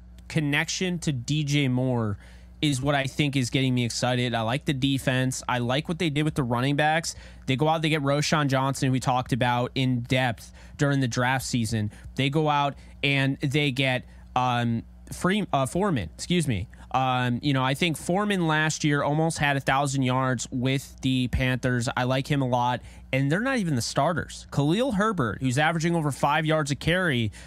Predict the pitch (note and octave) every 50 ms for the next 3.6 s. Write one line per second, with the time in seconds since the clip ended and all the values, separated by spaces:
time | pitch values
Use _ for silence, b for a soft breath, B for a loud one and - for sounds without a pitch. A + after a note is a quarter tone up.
0 | B B B - C3 C3+ C3 C3 C3 B2+ B2+ A#2+ - - D#3 E3 E3+ D#3+ E3 E3+
1 | D#3+ - - D#3 D#3 F3+ E3+ B2+ A2+ A#2+ C3 C3 C3+ - - D#3 C#3 - - E3+
2 | D#3+ - - F3+ E3+ D#3+ E3+ E3+ E3 D#3 C#3+ C3+ C3+ C3+ B B B B B B
3 | B B - C#3+ C3+ B2 E3+ F3 F3+ F#3 D3